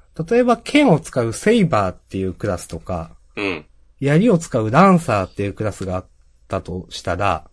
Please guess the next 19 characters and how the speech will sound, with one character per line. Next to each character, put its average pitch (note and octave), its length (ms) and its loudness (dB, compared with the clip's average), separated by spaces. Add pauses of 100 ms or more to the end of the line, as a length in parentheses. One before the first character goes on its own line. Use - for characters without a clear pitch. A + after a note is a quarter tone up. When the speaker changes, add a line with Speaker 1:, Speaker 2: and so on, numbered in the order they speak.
Speaker 2:
う G2+ 60 -8
ん。 F2+ 280 -6 (360)
Speaker 1:
そ A3+ 220 -4
う F#3+ 60 -2
じ D#3+ 60 -4
ゃ D3+ 40 0
な D3+ 140 -2
く D#3+ 120 -14
て、 E3+ 420 4
え B2 100 -6
ー A2+ 140 -12
と、 - 220 -6
例 F3+ 80 2
え F3 40 2
ば、 E3+ 280 0 (460)
魔 C#3+ 240 4
術 F#3 320 0
師 - 220 -4
の G2+ 340 -2